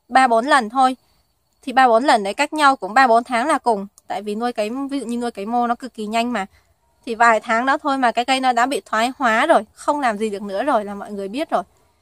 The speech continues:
Cái môi trường nhân tạo đấy nó sẽ làm những cái cây cối nó thoái hóa cực kỳ nhanh luôn và suy giảm chất lượng cực kỳ nhanh luôn.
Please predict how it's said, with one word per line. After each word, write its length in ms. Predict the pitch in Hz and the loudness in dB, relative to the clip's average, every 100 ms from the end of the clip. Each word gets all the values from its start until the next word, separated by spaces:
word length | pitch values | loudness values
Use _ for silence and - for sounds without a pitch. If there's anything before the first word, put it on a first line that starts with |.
| _ _ | _ _
Cái 160 | 214 220 | -4 0
môi 160 | 262 | -2
trường 200 | 247 214 | -2 -4
nhân 160 | 220 233 | -4 -4
tạo 220 | 233 196 | -4 -2
đấy 180 | 196 208 | -2 -2
nó 100 | 240 | -4
sẽ 240 | - 202 | -4 -4
làm 320 | 277 247 196 196 _ _ - | 0 -2 -2 -8 _ _ -14
những 80 | 196 | -10
cái 160 | 202 | -8
cây 180 | 214 240 | 0 0
cối 240 | 233 202 202 | 0 -8 -6
nó 120 | 214 | -8
thoái 200 | - 208 | -10 -10
hóa 180 | 202 226 | -6 -6
cực 220 | 277 - | -8 -10
kỳ 140 | 214 | -10
nhanh 320 | 202 226 233 | -4 -2 -2
luôn 240 | 240 247 247 - _ _ _ | 2 4 4 -2 _ _ _
và 180 | 214 196 | -4 -4
suy 240 | - 269 | -4 -4
giảm 200 | 254 220 | 0 -2
chất 160 | 240 302 | -2 -2
lượng 200 | 285 - | -2 -6
cực 180 | 233 202 | -12 -8
kỳ 160 | 220 | -8
nhanh 300 | 208 233 254 | -2 0 0
luôn. 280 | 262 269 269 | 0 0 0